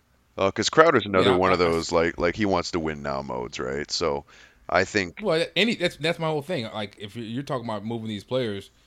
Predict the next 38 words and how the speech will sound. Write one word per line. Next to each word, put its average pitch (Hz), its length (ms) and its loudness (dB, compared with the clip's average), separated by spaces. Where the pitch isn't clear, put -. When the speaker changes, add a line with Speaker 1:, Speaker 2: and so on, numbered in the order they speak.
Speaker 2:
like, 98 340 -8
you 98 100 -14
know, 92 140 -10
kinda 107 180 -8
lateral 107 300 -2
players, 107 380 -4
they're 92 240 -10
all 123 120 -2
gonna 92 140 -12
be 82 60 -16
the 82 60 -18
kinda 82 220 -20
same. 82 220 -20
They're, 87 180 -18
they, 95 120 -10
they 92 180 -12
don't 110 140 -6
wanna 95 120 -8
go 90 180 -10
to 87 80 -12
a 87 40 -10
rebuilding 85 340 -14
situation. 85 640 -20
You - 80 -20
know - 0 -
what 95 80 -14
I'm 90 60 -16
saying? 104 180 -8
Avery 113 140 -4
Bradley, 117 240 -2
same 120 180 -6
way. 107 120 -4
Avery 113 140 -4
Bradley's 113 260 -4
not 98 180 -12
some 98 180 -14
spring 98 280 -14
chicken. 104 360 -10